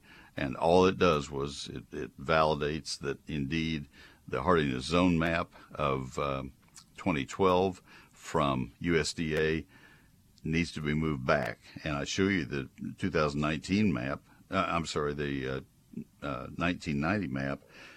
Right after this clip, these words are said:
and say that's the map you need to follow. Well, all five printings have said that, so there really isn't much difference in these two printings, fifth and sixth. You can save six dollars and get it right away. I'll be shipping them out on Tuesday,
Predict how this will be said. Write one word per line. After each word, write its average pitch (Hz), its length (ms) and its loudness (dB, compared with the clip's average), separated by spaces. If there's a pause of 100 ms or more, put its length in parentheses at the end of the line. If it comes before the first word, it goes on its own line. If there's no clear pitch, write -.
(140)
and 90 120 -8
say 76 140 -2
that's 85 320 0
the - 80 -6
map 80 340 -4
you 78 80 -2
need 82 180 -2
to 71 80 -6
follow. 78 540 4 (100)
Well, 73 220 0
all 92 260 8
five 104 540 4
printings 67 460 -4
have 69 140 -4
said 69 280 0
that, 76 400 0 (420)
so - 300 -6 (120)
there 76 140 -6
really 87 300 0
isn't 69 160 -2
much 71 220 -4
difference - 420 -2
in 62 120 -6
these 67 200 -6
two 71 160 -10
printings, 62 400 -6
fifth - 260 -8
and - 100 -10
sixth. - 420 -12 (360)
You - 120 -8
can - 100 -8
save 85 320 4
six - 260 -2
dollars 85 420 2
and 64 120 -8
get 73 120 -2
it 69 80 -6
right 67 220 0
away. 64 440 -6 (360)
I'll 57 60 -4
be 60 100 -8
shipping 87 400 -2
them 76 140 0
out 82 340 4
on 64 300 -4
Tuesday, 120 460 0